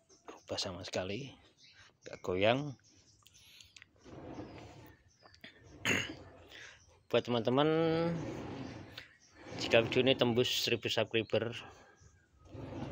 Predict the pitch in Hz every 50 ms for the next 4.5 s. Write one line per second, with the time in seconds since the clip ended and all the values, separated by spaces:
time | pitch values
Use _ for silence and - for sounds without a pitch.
0 | - - - - - - - - - - - _ _ _ _ - - - - -
1 | - 104 104 98 104 107 107 - - 101 101 - - _ _ _ - - _ _
2 | _ _ _ _ _ _ _ _ _ _ _ - - - - - - - - 117
3 | 107 104 120 107 101 107 110 113 113 107 107 107 98 101 95 - - 95 92 -
4 | 113 98 95 95 101 101 104 110 110 107